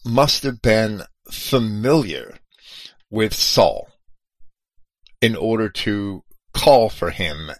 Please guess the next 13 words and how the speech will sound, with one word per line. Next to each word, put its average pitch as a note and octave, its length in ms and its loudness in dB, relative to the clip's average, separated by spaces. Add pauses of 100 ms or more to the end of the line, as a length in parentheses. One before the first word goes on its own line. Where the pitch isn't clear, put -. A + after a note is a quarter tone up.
and G2+ 300 -4
want G#2 200 -2
to G2+ 100 -4
hear F#2+ 320 -4
what F#2+ 240 0 (460)
he A#2+ 260 2
and G2 140 -4
Barnabas G2+ 480 -2
had E2 180 0
to C#2 60 -12
say. D#2+ 480 2 (880)
If C3 380 2 (300)
Paul D#3+ 600 2